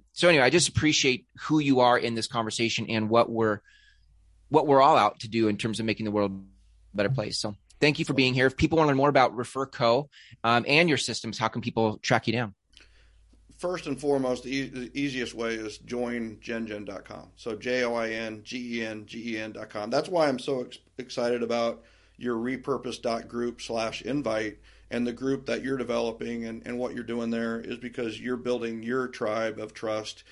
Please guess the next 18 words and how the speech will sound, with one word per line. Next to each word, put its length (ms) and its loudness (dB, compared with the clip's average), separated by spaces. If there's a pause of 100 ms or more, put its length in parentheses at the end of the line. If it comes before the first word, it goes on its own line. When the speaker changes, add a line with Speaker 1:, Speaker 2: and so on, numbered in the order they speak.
(280)
Speaker 1:
Mm. 160 -2
Speaker 2:
uh, 60 -2
within 340 -2
that 220 -2
element 440 -8
and 180 -10
love 220 -6
that. 280 -6 (360)
And, 320 0
and 120 0
it, 200 -6
it, 220 -4
it's 140 -4
just 320 -6
interesting 580 0
how 200 -2
everything 680 -2
Speaker 1:
Mm. 40 -14